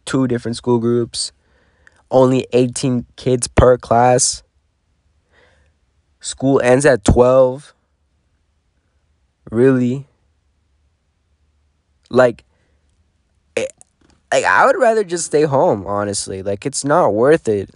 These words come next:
you know? Like, if cases continue to go up, I don't know if we're gonna, like, go to school August twenty-fourth, 'cause that's when they're thinking of doing it. And if we do, like, if we start school,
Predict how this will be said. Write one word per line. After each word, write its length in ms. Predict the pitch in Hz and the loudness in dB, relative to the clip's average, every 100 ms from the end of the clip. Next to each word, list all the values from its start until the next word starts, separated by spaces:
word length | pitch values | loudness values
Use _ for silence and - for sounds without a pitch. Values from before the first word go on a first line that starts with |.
| - | -18
you 120 | - | -12
know? 340 | 113 107 113 143 _ _ _ _ _ _ - | -6 -6 -6 -10 _ _ _ _ _ _ -2
Like, 400 | 117 104 - - _ _ _ _ - | 0 0 -4 -20 _ _ _ _ -14
if 140 | 123 - | -14 -6
cases 380 | 123 147 220 | -6 -4 -6
continue 400 | - 185 - 165 160 | -4 -4 -4 -6 -6
to 100 | 156 | 0
go 240 | 147 139 | 0 2
up, 260 | 107 135 - - | 2 0 -2 -8
I 180 | 76 107 | 0 2
don't 180 | 165 165 | 0 0
know 160 | 160 | -2
if 120 | 160 | -2
we're 80 | 160 | -4
gonna, 180 | 147 139 | -4 -2
like, 280 | 120 104 101 - | 0 -2 -4 -6
go 180 | 110 | -4
to 100 | 120 | -2
school 340 | 123 - 123 113 | -4 -6 -6 -4
August 400 | 104 113 113 - | -2 -2 -4 -6
twenty-fourth, 580 | 110 95 - 120 98 - | -6 -8 -4 -2 -2 -4
'cause 140 | 101 | -10
that's 220 | 117 160 | -6 -6
when 120 | 202 | -6
they're 120 | 185 127 | -6 -8
thinking 400 | - 135 135 117 | -8 -10 -8 -8
of 120 | 101 | -6
doing 280 | 123 123 95 | -4 -4 -6
it. 160 | 87 - _ - - _ | -12 -18 _ -20 -20 _
And 280 | - 110 104 | -6 -6 -4
if 240 | 107 123 151 | -6 -6 -2
we 100 | 147 | 0
do, 280 | 151 139 - - | 0 -2 -6 -2
like, 200 | 123 117 | -2 0
if 160 | 120 | -4
we 100 | 135 | -4
start 280 | 180 180 156 | 0 2 0
school, 540 | - - 147 165 - | -2 -6 -2 0 0